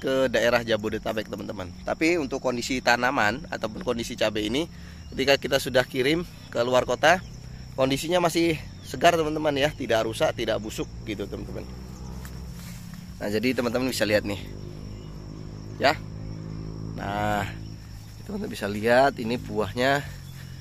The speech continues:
sangat luar biasa, teman-teman. Nah, teman-teman lihat nih, buahnya cukup padat, ya.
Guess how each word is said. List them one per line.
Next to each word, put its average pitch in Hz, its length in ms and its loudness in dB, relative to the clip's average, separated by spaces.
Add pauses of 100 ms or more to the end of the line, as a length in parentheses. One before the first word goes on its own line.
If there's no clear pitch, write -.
(380)
sangat 131 640 6
luar 135 260 6
biasa, 135 300 4
teman-teman. 143 400 0 (1400)
Nah, 92 220 -4 (880)
teman-teman 107 400 -4
lihat 101 160 0 (100)
nih, - 160 -10 (1300)
buahnya 104 320 -2
cukup 117 260 -4
padat, 127 240 0 (380)
ya. 113 180 2